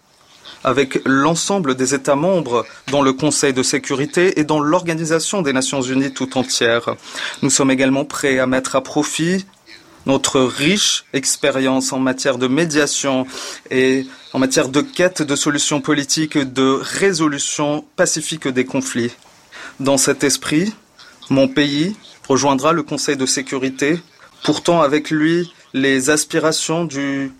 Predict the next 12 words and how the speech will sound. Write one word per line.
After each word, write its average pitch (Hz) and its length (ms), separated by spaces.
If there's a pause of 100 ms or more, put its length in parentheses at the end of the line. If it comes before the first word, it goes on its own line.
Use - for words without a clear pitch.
(120)
du, 131 180
des 135 140
peuples 151 480 (340)
du 131 220
continent 147 480
africain 147 580
et 143 80
du 131 120
monde 143 220
arabe, 131 520 (480)
et 143 280
appelant 143 560